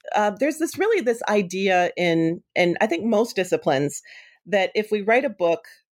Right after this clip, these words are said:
for ourselves, that's great, and it needs to be extremely theoretical, and it must be this, and it must be that. Um, but if we write a book that other people can read, then somehow it's not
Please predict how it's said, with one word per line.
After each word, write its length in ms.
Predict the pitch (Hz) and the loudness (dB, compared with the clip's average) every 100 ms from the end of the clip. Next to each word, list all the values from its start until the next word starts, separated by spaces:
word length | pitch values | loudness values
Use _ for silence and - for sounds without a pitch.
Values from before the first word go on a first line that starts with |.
| _ _ _ - | _ _ _ -10
for 400 | 226 208 202 190 | -2 0 0 0
ourselves, 880 | 185 180 - 165 131 131 143 - - 147 | 0 -2 -2 0 2 0 -4 -10 -14 2
that's 280 | 190 220 | 4 4
great, 300 | - 180 165 - | 0 0 0 2
and 80 | 175 | 0
it 100 | 170 | 2
needs 200 | 170 - | 0 -2
to 60 | |
be 320 | 165 160 151 - | 0 2 2 0
extremely 440 | 160 - 233 233 196 | -4 -2 0 0 0
theoretical, 560 | 202 175 165 170 170 | 0 0 0 0 -2
and 80 | 160 | -2
it 40 | |
must 180 | 147 190 | -2 -2
be 80 | 180 | 2
this, 220 | 165 165 | 2 2
and 60 | 160 | 2
it 60 | |
must 200 | - 170 | 0 0
be 100 | 156 | 0
that. 300 | 147 143 143 - - - - | 0 2 0 -6 -18 -16 -4
Um, 160 | 196 | -2
but 80 | 208 | 0
if 80 | 202 | -2
we 80 | 214 | -2
write 220 | 202 240 | 2 2
a 60 | 240 | 2
book 240 | 214 214 | -2 0
that 120 | 190 - | 0 2
other 180 | 196 196 | 2 2
people 260 | 208 185 | 0 0
can 180 | 175 180 | 0 0
read, 260 | 170 175 170 | 2 0 0
then 160 | 156 | -2
somehow 400 | - 190 185 165 | 0 -2 0 0
it's 180 | 160 - | 0 0
not 260 | 175 156 | 0 0